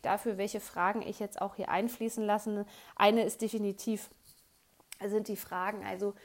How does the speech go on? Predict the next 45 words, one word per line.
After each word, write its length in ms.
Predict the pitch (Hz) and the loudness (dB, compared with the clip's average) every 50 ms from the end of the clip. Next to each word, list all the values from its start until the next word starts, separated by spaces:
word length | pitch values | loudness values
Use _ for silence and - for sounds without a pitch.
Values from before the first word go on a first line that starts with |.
| - - - - | -20 -20 -4 4
wem 200 | - 254 285 285 | 6 6 6 8
gehört 300 | 277 262 233 226 214 214 | 6 6 6 4 4 4
das 200 | 208 202 202 - | 2 -2 -2 -4
Ganze? 500 | 185 180 175 185 185 - 196 185 180 - | -4 -4 -4 -4 -4 -4 -2 -2 -2 -2
Und 320 | - 214 214 214 202 - - _ _ - | -2 -2 -2 -2 -4 -8 -14 _ _ 0
dann 340 | 233 220 214 214 220 226 220 - - - - - _ _ _ _ _ _ _ _ _ _ _ _ _ _ _ _ _ _ _ - | 2 4 4 4 2 0 -2 -4 -16 -20 -20 -20 _ _ _ _ _ _ _ _ _ _ _ _ _ _ _ _ _ _ _ 0
wird 300 | 214 220 269 294 285 277 | 8 10 10 10 10 6
meistens 640 | 254 240 247 277 269 - - 269 269 262 - - - | 2 2 2 2 0 0 0 0 0 0 -2 -6 -6
etwas 320 | - 233 233 240 240 226 226 | -4 -6 -2 -2 -2 0 0
in 140 | 208 208 | 0 0
Gang 260 | 196 202 196 208 240 262 | 0 0 0 2 2 4
gesetzt, 560 | 285 277 240 269 285 359 - - - - - | 4 6 6 6 4 4 2 -2 -10 -6 -2
nämlich 340 | 247 233 226 233 233 226 - | 0 2 2 2 2 0 -2
dass 120 | 226 226 | -6 -4
etwas 480 | - - 220 - 233 240 233 240 - - | -4 -4 -4 -2 -2 -2 -2 -2 -4 -4
in 140 | - 214 | -4 0
dem 120 | 202 233 226 | 0 0 0
Moment, 400 | 226 226 220 220 226 233 233 240 | 2 0 2 2 0 0 0 -2
wo 60 | 220 | -4
ich 120 | 226 - | -6 -4
dich 200 | - 208 - - | -6 -10 -10 -10
frage, 380 | - - 196 190 196 226 247 269 | -6 -2 0 2 4 4 2 0
spreche 320 | - - - 196 208 202 | -2 -2 -4 -4 -4 -4
ich 100 | 220 - | -6 -6
im 140 | 226 202 214 - - - 202 196 | -6 -6 -6 -6 -8 -8 -8 -4
Grunde 220 | - 240 240 233 226 | -2 0 0 2 2
genommen 240 | 220 220 214 214 - | 0 -2 -2 -2 -4
auch 140 | 196 202 | -4 -6
dein 160 | - 214 202 - | -6 -8 -8 -6
Unterbewusstsein 1000 | - 208 208 247 247 226 240 233 226 247 240 247 - - - 262 247 247 233 | -6 -4 -2 -2 -2 -2 -2 -2 -2 -4 -6 -6 -10 -6 -2 -2 -2 0 -2
an, 220 | - 226 247 254 233 | -2 -2 -2 2 2
weil 120 | 220 208 | 2 2
das 220 | 202 214 - - - - | 2 0 -4 -6 -10 -8
ist 180 | 196 - - | -8 -6 -2
sicherlich 420 | - 262 302 - 320 262 247 240 247 | 0 0 2 4 4 4 2 2 -2
eine 100 | 220 208 | -4 -6
Frage, 380 | - - - 196 202 208 220 | -4 -2 0 0 2 0 -2
die 140 | 202 202 190 | -2 -2 -6
du 100 | 185 185 | -6 -4
dir 120 | 185 180 | -6 -6
bisher 320 | - - - - - 196 196 | -6 -6 -8 -6 -4 -4 -4
noch 120 | 190 190 | -2 -4
nicht 200 | 190 190 190 - | -6 -8 -8 -12
gestellt 420 | - - - - 214 208 208 208 - | -16 -12 -6 -2 -2 -2 -2 -2 -6
hast. 320 | 190 - 165 - - - | -8 -8 -8 -10 -14 -20